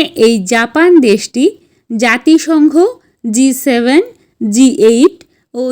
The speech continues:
জি টোয়েন্টি গোষ্ঠীগুলোর সদস্য। বর্তমানে এই রাষ্ট্রটি একটি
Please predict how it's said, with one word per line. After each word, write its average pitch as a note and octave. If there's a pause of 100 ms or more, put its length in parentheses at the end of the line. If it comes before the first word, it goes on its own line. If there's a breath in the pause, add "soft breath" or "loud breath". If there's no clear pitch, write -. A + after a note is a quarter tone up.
(120)
জি C4+ (120)
টোয়েন্টি D4
গোষ্ঠীগুলোর G#3+
সদস্য। A3+ (520)
বর্তমানে F4 (180)
এই A#3
রাষ্ট্রটি C#4 (160)
একটি A3+